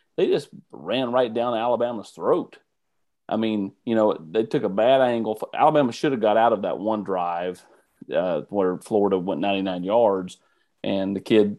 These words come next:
you know, went for the pick instead of went for the tackle. If he goes for the tackle and takes a better angle, it's fourth down, they're punting. Instead, they go ninety-nine yards, and it just kept the momentum going for the Gators. So,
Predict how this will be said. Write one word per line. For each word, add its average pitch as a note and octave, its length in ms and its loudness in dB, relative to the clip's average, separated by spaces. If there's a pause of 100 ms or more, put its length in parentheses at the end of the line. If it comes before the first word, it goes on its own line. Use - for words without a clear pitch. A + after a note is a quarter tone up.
(100)
you G#2+ 100 -4
know, G#2 80 2
went G#2 200 0
for G#2 60 -6
the F#2+ 60 -6
pick C3+ 300 2
instead G#2+ 260 -6
of G#2 60 0
went F#2+ 160 -2
for - 60 -10
the C3 80 -8
tackle. C3 400 2
If F#2+ 80 -6
he A2 80 -4
goes A2 180 0
for G2 80 -12
the F#2+ 60 -10
tackle A#2 360 0
and G2 60 -14
takes G#2+ 200 -8
a A#2 40 -2
better G2 180 2
angle, A2+ 440 0 (460)
it's G#2+ 160 -4
fourth A2+ 300 2
down, G#2+ 340 2
they're G2+ 120 0
punting. F#2 480 0
Instead, A2+ 340 2
they A2 80 2
go G#2+ 80 2
ninety-nine G#2+ 480 -2
yards, A#2+ 420 0
and F2+ 120 -8
it F#2 80 -10
just G2 160 -16
kept A2 200 0
the G#2 60 -6
momentum G2+ 400 0
going G2+ 240 -4
for F#2+ 80 -16
the F#2+ 80 -8
Gators. F2+ 480 -4
So, G2 380 2